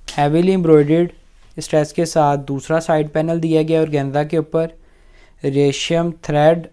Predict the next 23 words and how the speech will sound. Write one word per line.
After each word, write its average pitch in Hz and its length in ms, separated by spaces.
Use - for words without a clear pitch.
और 139 220
sequence 151 500
का 175 120
इस्तेमाल 156 520
किया 160 300
गया। 165 240
उसके 170 300
साथ 143 280
साथ 160 260
viewers 151 440
three 165 240
D 170 160
flowers 151 720
दिए 156 360
गए 165 120
हैं। 170 220
viewers, 160 300
ये 170 120
दूसरी 143 360
side 156 300
का 170 120
panel 160 360
है। 175 140